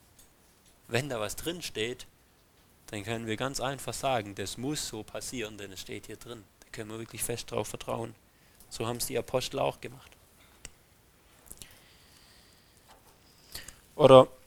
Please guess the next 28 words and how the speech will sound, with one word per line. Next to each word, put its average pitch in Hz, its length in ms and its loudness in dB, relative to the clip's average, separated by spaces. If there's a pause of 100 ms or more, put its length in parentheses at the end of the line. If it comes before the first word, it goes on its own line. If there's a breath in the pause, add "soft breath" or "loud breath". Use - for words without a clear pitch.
(140)
einfach 123 240 6
noch 123 80 6
eine 123 140 2
andere 123 280 6
Stelle, 143 300 4
nur 127 160 2
zum 117 160 0
Nennen, 135 260 4
Hebräer 117 420 6
neun, 127 320 4
Vers - 280 0
acht. - 420 0 (240)
Da 110 120 -10
heißt 110 180 0
es - 80 -2
auch, 127 180 0
der 95 220 -8
Heilige 127 420 -4
Geist 127 400 -2 (240)
redet 156 640 -6
durch 143 300 -10
die 151 180 -14
Dinge, 143 280 -12
die 117 100 -12
im 117 80 -12
Alten 120 240 -10
Testament, 117 520 -14 (520)
äh, 110 320 -10